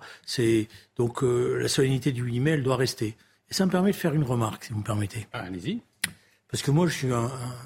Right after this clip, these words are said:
Speaker 1: un téléspectateur attentif d'émissions de télévision, et notamment d'émissions de débat. Et, et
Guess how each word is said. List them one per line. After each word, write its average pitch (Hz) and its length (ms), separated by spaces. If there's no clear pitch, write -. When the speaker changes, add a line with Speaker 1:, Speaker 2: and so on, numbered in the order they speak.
Speaker 1:
un - 80
téléspectateur 147 640
attentif - 600
d'émissions 117 380
de 117 60
télévision, 120 720
et 110 160
notamment 131 260
d'émissions 131 400
de 131 80
débat. 113 480
Et, 127 380
et 135 60